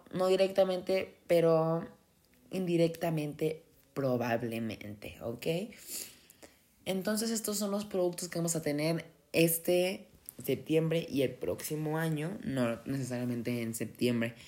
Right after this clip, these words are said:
hasta el próximo año ya es el iPhone trece, pero no nos adelantemos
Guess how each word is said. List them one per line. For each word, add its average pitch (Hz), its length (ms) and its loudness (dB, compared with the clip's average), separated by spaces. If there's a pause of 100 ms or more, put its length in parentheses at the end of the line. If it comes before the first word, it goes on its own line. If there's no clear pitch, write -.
(320)
hasta 117 180 -2
el 107 80 -2
próximo 123 380 -2
año 117 100 -2
ya 101 140 0
es - 120 -2
el 110 120 -4
iPhone 123 340 -2
trece, 151 340 -2
pero 147 200 2
no 156 100 0
nos 170 160 0
adelantemos 165 720 2